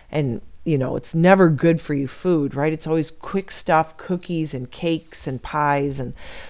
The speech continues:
candy, candy, candy. Um,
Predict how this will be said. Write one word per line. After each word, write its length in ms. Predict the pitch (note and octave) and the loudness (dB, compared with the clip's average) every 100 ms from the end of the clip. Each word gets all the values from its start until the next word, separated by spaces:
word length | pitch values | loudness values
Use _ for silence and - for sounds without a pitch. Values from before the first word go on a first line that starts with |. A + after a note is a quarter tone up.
| - | -14
candy, 720 | - F3 E3+ F3+ D#3+ C3 C3 - | -4 2 6 6 6 2 -2 -6
candy, 480 | - D#3 D#3 D3 C3+ | -2 0 0 0 -4
candy. 640 | - E3 D#3+ D#3 C#3 - - - - - - - | -4 -2 0 0 -4 -8 -12 -20 -20 -20 -8 0
Um, 480 | D3 C3 B2+ B2 | 2 2 0 -4